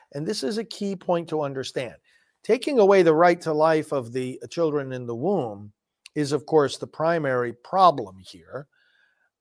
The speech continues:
But together with that, there's the secondary problem of saying, "Well, we, the court, will be the one to decide this." What made the court think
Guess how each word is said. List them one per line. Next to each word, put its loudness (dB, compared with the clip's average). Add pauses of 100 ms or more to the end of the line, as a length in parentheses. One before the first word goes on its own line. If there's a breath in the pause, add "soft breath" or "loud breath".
(160)
But 8
together 2
with 0
that, 0
there's -6
the -12
secondary -4
problem -2
of -8
saying, -2 (320 soft breath)
"Well, 10
we, -2
the -4
court, 0
will -2
be -6
the -4
one -4
to -10
decide -8
this." -8 (540)
What 2
made -4
the -4
court -8 (220)
think -12